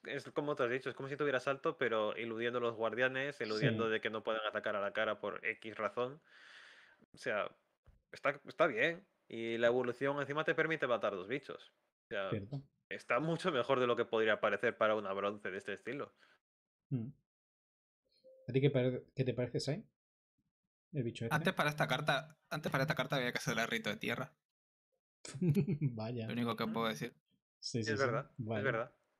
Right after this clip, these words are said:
Speaker 3: A mí me gusta, pero no sé si entra en el corte de los de Kagura. Es un poco como
Speaker 2: Por el
Speaker 3: fútbol.
Speaker 2: coste, ¿no?
Speaker 3: Fútbol,
Speaker 2: Quizás.
Speaker 3: fútbol al principio. No, pero el coste está bien.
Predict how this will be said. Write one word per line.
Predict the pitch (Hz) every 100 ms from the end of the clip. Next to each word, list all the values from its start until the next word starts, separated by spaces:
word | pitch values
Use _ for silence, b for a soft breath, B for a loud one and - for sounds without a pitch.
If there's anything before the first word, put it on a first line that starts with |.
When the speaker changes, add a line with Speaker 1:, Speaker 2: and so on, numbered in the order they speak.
| _ _ _ _ _ _ _ _
Speaker 3:
A | 156
mí | 151 185
me | 180
gusta, | 135 147 - 160
pero | 117 107
no | -
sé | -
si | - 123
entra | 117 107
en | 110
el | 110 -
corte | 120 -
de | 120
los | -
de | 123
Kagura. | 123 123 151 - -
Es | 156
un | 143
poco | 135
como | 120 110 -
Speaker 2:
Por | 139
el | 123
Speaker 3:
fútbol. | -
Speaker 2:
coste, | 147 151 110
¿no? | 151 254 -
Speaker 3:
Fútbol, | 123 117 120
Speaker 2:
Quizás. | 107 - 175 - 85 -
Speaker 3:
fútbol | 135 135
al | 139
principio. | 123 151 143 127 117
No, | 113 120 - _ - _
pero | 320 277
el |
coste | 277 -
está | 277 131
bien. | 120 123